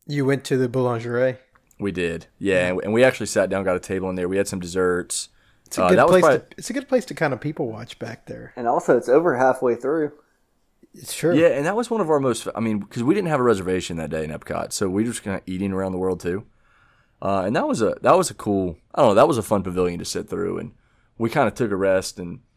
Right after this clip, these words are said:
Speaker 2: they were actually gonna buy some things in the U K, uh, from the gift shop there, uh, and w-, throughout the pavilion. I, my buddy was, uh, his, his brother was a, a big fan of one of the soccer teams they were selling jerseys for. So when we actually shopped first in the U K before we did anything else,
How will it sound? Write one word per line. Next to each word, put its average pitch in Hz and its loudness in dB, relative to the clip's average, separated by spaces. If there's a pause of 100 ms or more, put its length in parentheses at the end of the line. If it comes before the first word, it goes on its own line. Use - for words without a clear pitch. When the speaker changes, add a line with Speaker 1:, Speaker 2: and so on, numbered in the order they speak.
(340)
Speaker 2:
they 101 0
were 113 4
actually 98 0
gonna 87 -4
buy 82 -2
some 90 -6
things 95 -8
in 87 -6
the 85 -8
U 87 -6
K, 90 -4 (140)
uh, 82 -6
from 87 -12
the 87 -10
gift 90 -6
shop 92 -6
there, 95 -4 (180)
uh, - -6
and 87 -2
w-, 90 -8
throughout 92 -2
the 80 -10
pavilion. 87 -2
I, 80 -6 (280)
my 90 -4
buddy 90 -2
was, 85 -10 (240)
uh, 82 -10
his, 85 -10
his 95 -12
brother 85 -4
was 85 -10
a, 82 -8
a - -10
big 85 -10
fan 87 -8
of 85 -6
one 87 -8
of 85 -12
the 85 -12
soccer 85 -8
teams 85 -10
they 85 -6
were 87 -8
selling 90 -6
jerseys 85 -6
for. 87 -8
So 95 0
when 90 -4
we 107 0
actually 120 2
shopped 127 -2
first 139 -2
in 98 -12
the 90 -10
U 87 -8
K 87 -8
before 90 -10
we 95 -6
did 90 -10
anything 90 -12
else, - -6